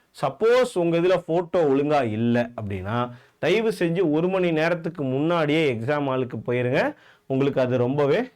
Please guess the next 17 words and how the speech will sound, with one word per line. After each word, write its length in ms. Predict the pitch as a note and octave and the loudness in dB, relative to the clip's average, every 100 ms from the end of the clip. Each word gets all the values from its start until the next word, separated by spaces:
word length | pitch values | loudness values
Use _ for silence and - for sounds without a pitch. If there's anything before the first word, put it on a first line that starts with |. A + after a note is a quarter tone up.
| - | -6
யூஸ்ஃபுல்லா 600 | A#2 D#3+ - B2+ C3 D3+ | -2 -2 -2 -2 2 2
இருக்கும் 360 | A2+ A2 A#2 | 0 -4 -4
அப்படின்னு 260 | A2 F#2 F#2+ | -4 -4 -8
சொல்லி 220 | A2 C3 B2 | -6 -6 -6
பார்க்குறோம். 560 | - - - _ _ _ _ - - _ | -14 -16 -20 _ _ _ _ -20 -20 _
So, 140 | - | -2
நெக்ஸ்ட் 500 | G3+ A#3 - D#4 C4+ | 0 -2 -2 2 4
வந்து 120 | A#3+ G#3 | 4 2
பாத்தீங்க 280 | G#3+ G3+ | 2 2
அப்படின்னா, 580 | G#3 F#3 E3 E3+ G3 F3+ | 0 0 0 2 2 2
எப்-, 460 | E3 - _ - F3+ | 0 -8 _ -2 -2
எப்படியெல்லாம் 760 | F3+ - B3 A#3 A3+ A3+ F#3 | -2 -4 0 2 4 2 2
ஆன்சர் 260 | A3+ A3+ G3 | 0 0 0
ஷீட்டை 220 | F3 E3 F3+ | 0 -2 0
உங்களுக்கு 520 | E3 C3+ C#3 D#3+ C3+ | 0 0 -2 0 2
எவாலுவேட் 420 | D3 D3 C3+ A#2 | 4 2 0 -4
பண்றாங்க. 420 | A2 G#2+ A2 G#2+ | -6 -4 -4 -6